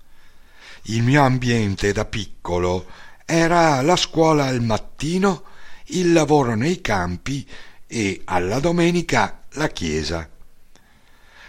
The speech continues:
Ricordo che una sera, tornando dal Santo Rosario,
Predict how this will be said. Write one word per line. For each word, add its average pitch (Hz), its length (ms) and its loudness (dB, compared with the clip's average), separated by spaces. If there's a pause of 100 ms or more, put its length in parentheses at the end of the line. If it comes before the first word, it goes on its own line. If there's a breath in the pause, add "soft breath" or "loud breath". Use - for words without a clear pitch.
(100)
Ricordo 117 1000 2
che 127 120 2
una 120 260 4
sera, 98 520 2 (460 soft breath)
tornando 104 580 0
dal 95 200 2
Santo 107 420 0
Rosario, 104 800 0